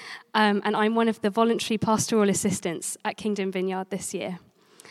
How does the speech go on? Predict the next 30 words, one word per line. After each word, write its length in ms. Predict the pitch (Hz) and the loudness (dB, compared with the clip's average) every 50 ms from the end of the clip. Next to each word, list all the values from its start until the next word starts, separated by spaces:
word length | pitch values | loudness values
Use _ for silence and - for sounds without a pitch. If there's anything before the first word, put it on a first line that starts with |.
| - - - - - | -20 -20 -16 -10 -6
So, 140 | - 220 - | -4 0 2
I 100 | - 214 | 2 2
specialise 720 | 208 - - 277 247 - - 262 240 226 214 214 208 - | 2 2 2 2 2 2 2 2 4 4 6 4 4 2
in 240 | - 208 202 202 214 | 2 2 2 4 6
worship 500 | 240 240 233 214 - - 202 - - - - | 6 6 4 4 2 0 0 0 0 -4 -4
and 160 | 202 202 202 | -2 -2 0
youth 260 | 196 208 202 202 - - | 2 2 2 2 2 2
work. 360 | 196 196 175 - - - - - - - - - - - - | 2 2 0 0 -4 -10 -18 -20 -20 -20 -20 -20 -20 -14 -6
So, 160 | - - 233 | -2 2 4
you'll 160 | 240 220 233 | 4 4 6
often 260 | 233 240 - - 240 | 4 4 4 2 -2
find 240 | 226 - 247 233 226 | 0 4 4 6 6
me 140 | 226 214 - | 6 4 4
out 180 | - 220 214 - | 6 4 4 4
with 140 | 214 202 | 4 4
our 100 | 208 208 | 4 4
young 240 | 208 214 233 240 233 | 4 4 2 2 2
people 400 | 220 - 226 214 - 208 196 190 | 0 0 0 0 0 0 0 0
roasting 420 | 190 208 208 214 208 - 220 208 202 | 2 4 2 2 2 2 2 4 6
marshmallows 800 | 202 196 196 196 - 208 190 180 180 175 180 185 202 - - - - - - - - - | 6 4 4 2 2 0 0 0 0 0 0 0 -2 -2 -4 -8 -12 -20 -20 -18 -8 -2
and 140 | - 214 226 | 0 2 2
leading 300 | 233 240 240 247 240 233 | 2 2 2 2 2 4
games 480 | 277 285 294 254 214 190 190 185 - | 4 4 4 4 4 2 0 -2 -2
that 120 | - 214 160 | -2 0 2
involve 440 | 202 214 208 220 214 208 208 202 220 | 2 2 4 4 4 4 4 4 4
running 220 | 220 226 226 220 | 4 4 4 4
around 420 | 214 214 214 208 202 202 202 - - - | 4 4 4 4 4 4 2 -2 -4 -4
with 120 | - 233 220 - | -2 -2 0 2
uncooked 460 | 269 311 302 - - 359 - - - | 2 2 2 2 0 -2 0 0 -2
spaghetti 640 | - - - 294 - 311 330 - - 254 220 190 | -4 0 0 2 2 2 0 0 -4 -4 -4 -4